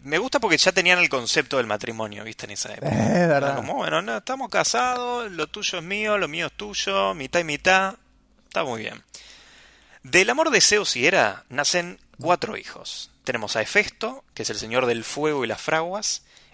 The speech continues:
Speaker 1: Está
Speaker 2: Ujú.
Speaker 1: Ares, que no, no confundir con Hades. Este es Ares, con, sin H y con R. El dios de la guerra,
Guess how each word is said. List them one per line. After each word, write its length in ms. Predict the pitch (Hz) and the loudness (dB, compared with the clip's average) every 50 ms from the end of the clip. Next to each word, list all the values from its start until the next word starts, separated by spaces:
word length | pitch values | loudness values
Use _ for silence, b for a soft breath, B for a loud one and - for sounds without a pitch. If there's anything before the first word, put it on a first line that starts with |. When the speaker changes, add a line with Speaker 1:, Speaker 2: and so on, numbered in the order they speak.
| b | b
Speaker 1:
Está 220 | - - - 143 139 - | -8 -2 0 0 2 4
Speaker 2:
Ujú. 40 | 123 | 8
Speaker 1:
Ares, 480 | 151 185 185 147 156 180 175 - - - | 8 8 8 8 6 4 2 0 -2 -2
que 160 | - - 107 | -4 -6 -4
no, 200 | 107 110 113 113 | -2 -2 -4 -4
no 120 | - 117 | -6 -6
confundir 420 | 117 131 127 - 123 120 123 139 - | -6 -6 -6 -6 -4 -2 -2 0 0
con 140 | - 120 120 - | -2 -4 -2 2
Hades. 680 | - 143 156 143 120 135 156 170 - - - - - - | 2 4 4 4 4 2 2 2 2 0 0 -2 -4 -6
Este 180 | 123 - - 120 | -10 -8 -6 -6
es 140 | - - - - | -6 -4 -2 2
Ares, 640 | 147 147 151 139 131 147 - - - - - - - - | 2 2 2 2 0 0 0 0 0 0 -2 -2 -6 -10
con, 340 | - - 110 104 98 107 - - - _ _ | -12 -12 -12 -12 -14 -18 -20 -20 -20 _ _
sin 300 | - - - 143 135 139 | -2 2 4 4 6 6
H 300 | 147 156 151 - - 165 | 6 4 4 4 2 2
y 60 | 135 | 2
con 160 | - 117 120 156 | 2 0 0 0
R. 340 | 165 151 - - 165 202 - B B B B B B B B B B B | 0 0 0 -2 -4 -4 -6 B B B B B B B B B B B
El 140 | - 110 110 | -8 -2 2
dios 180 | 120 131 131 | 2 2 2
de 100 | 127 123 | 4 4
la 120 | 117 113 127 | 6 6 8
guerra, 460 | 160 180 156 131 131 135 151 202 220 | 8 8 8 8 6 2 2 0 -2